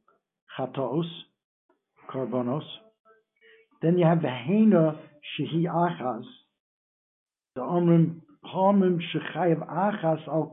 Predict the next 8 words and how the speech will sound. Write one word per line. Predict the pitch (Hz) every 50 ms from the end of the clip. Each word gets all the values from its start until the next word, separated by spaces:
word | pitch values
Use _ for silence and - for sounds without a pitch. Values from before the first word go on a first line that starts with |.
| -
kulan. | - 196 170 135 107 - - - - - - - - - - -
In | 143 147
other | 156 151 151
words, | 147 147 143 139 131
you're | 147 151 143
doing | 139 165 165 160 156
multiple | 156 165 180 185 175 180 190 170 175 165 147 - - -
things, | 151 147 160 190 220 240 233 214